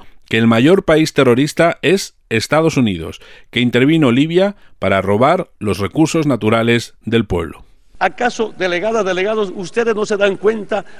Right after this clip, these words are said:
Speaker 2: ¿Acaso el pueblo, el mundo no se da cuenta que el primer terrorista que practica el terrorismo de Estado es el gobierno de Estados Unidos? Tantas intervenciones,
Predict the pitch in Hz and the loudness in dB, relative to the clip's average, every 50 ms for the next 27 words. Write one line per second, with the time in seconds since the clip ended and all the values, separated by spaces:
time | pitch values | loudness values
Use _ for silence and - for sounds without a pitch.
0 | - - - 202 - - 254 240 - 226 208 - - 214 226 226 214 202 208 202 | -20 -6 -4 -4 -2 0 -2 -2 0 -2 -2 -2 -2 -2 -2 -2 -2 0 0 0
1 | 196 202 220 233 233 214 208 214 202 196 202 190 180 147 - 202 214 214 202 - | 0 -2 -4 -4 -2 -2 -2 -2 -2 -2 -2 -2 -4 -2 -2 -2 -2 -2 -4 -6
2 | 226 220 208 - - - - - - 233 220 180 - 208 208 180 175 220 262 269 | -8 -8 -8 -10 -14 -20 -18 -6 -4 -4 -4 -2 -4 -4 -4 -2 0 0 0 0
3 | 240 - - 233 214 196 170 190 175 170 202 254 254 - - - - 131 110 - | -2 -2 0 0 0 2 0 0 0 0 -2 -2 -4 -6 -8 -10 -10 -10 -12 -12
4 | - - - - - - - - - - - - - - - - 208 202 - - | -14 -18 -20 -20 -20 -20 -20 -20 -20 -20 -20 -20 -20 -20 -4 -2 0 0 0 -2
5 | 190 175 - - 254 214 233 214 - - 202 185 160 175 208 214 262 254 226 220 | -4 -4 -2 -4 -2 -2 -2 -2 0 0 0 0 0 -2 -4 -4 -4 -2 -2 -2
6 | 202 185 190 170 - - 247 262 262 262 262 - - - - - - 180 165 - | -2 -2 -2 -2 -2 -2 0 0 2 0 -2 -2 -8 -14 -8 -4 -4 -4 -2 -2
7 | 170 165 170 151 156 156 180 190 185 185 170 170 156 - - 180 180 170 - 180 | -4 -4 -2 -2 -2 0 0 0 0 0 -2 -4 -4 -4 -4 -4 -4 -6 -6 -6
8 | 196 269 277 269 233 208 185 - - - - - - - - - - - - - | -6 -6 -6 -6 -6 -10 -12 -14 -18 -20 -20 -20 -20 -20 -20 -20 -20 -20 -20 -20
9 | - - - - 254 285 233 - 240 220 165 214 220 214 - - 220 190 190 196 | -20 -8 -4 -4 -4 -4 -4 -4 -4 -4 -4 -4 -6 -4 -2 -2 -2 0 2 2
10 | 196 190 170 - - 226 262 277 277 269 247 226 190 165 - - | 2 0 -2 -4 -6 -4 -2 0 0 0 0 -2 -4 -6 -8 -14